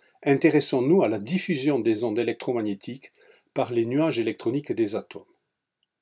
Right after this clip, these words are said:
Une onde électromagnétique, l'onde incidente, qui a fréquence nue, va faire vibrer les nuages électroniques des atomes du milieu qu'elle traverse. Cette vibration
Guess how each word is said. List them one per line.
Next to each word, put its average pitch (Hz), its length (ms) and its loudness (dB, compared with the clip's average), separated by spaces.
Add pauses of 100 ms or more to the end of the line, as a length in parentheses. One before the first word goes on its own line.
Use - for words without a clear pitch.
(760)
Une 135 180 6
onde 220 140 8
électromagnétique, 143 880 2
l'onde 123 420 4
incidente, 120 640 2
qui - 100 -6
a 92 60 -4
fréquence - 500 0
nue, 107 340 -6 (480)
va 143 120 2
faire 170 280 6
vibrer 120 640 2 (280)
les 104 120 -6
nuages 117 520 -2
électroniques 123 640 0
des 113 240 4
atomes 131 380 2
du 104 160 -6
milieu 110 300 -2
qu'elle 104 200 -2
traverse. - 640 -4 (600)
Cette - 280 2
vibration 147 840 4